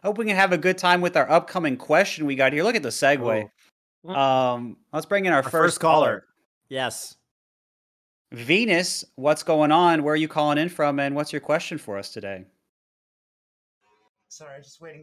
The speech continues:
Speaker 3: for, uh, the loud motorcycle outside to stop.
Speaker 1: Mm.
Speaker 3: Hi, I'm, I'm Venus. I'm from, uh, I'm from Georgia originally, but I'm in New York. And, uh, yeah,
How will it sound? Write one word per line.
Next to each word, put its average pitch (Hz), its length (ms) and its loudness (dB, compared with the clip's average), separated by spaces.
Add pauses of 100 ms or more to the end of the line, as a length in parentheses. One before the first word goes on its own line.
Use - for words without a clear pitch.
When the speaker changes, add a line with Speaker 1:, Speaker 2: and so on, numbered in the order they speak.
Speaker 3:
for, 135 340 -20
uh, 127 220 -20
the 123 100 -20
loud 131 400 -20
motorcycle 123 460 -20
outside 113 380 -20
to - 220 -20
stop. 113 280 -20 (300)
Speaker 1:
Mm. 220 340 -6 (160)
Speaker 3:
Hi, 196 120 -20
I'm, 196 40 -20 (580)
I'm 190 200 -20
Venus. 220 560 -20 (120)
I'm 180 180 -20
from, 185 440 -8
uh, 165 400 4
I'm 170 80 0
from 202 160 6
Georgia 175 360 6
originally, 156 420 2
but 151 120 2
I'm 160 100 2
in 165 80 -2
New 185 80 0
York. 170 460 4 (540)
And, 156 420 4
uh, 156 600 8 (300)
yeah, 175 440 4